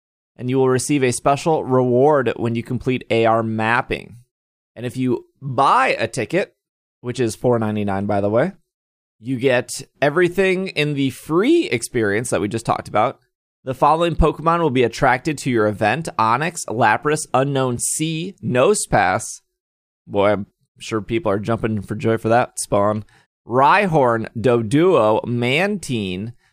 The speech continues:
Pidgey, Pelipper, Pidgeot, and Stoutland. If you're lucky trainers, you may encounter a shiny Unknown Sea. Unknown Sea is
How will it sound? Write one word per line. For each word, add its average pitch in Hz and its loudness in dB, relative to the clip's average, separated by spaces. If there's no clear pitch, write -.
Pidgey, 156 0
Pelipper, 151 0
Pidgeot, 165 2
and 117 -4
Stoutland. 123 0
If 127 -2
you're 131 2
lucky 160 0
trainers, 113 -4
you 131 0
may 143 0
encounter 143 0
a 120 0
shiny 139 -2
Unknown 131 -2
Sea. 123 -4
Unknown 147 -2
Sea 165 0
is 147 0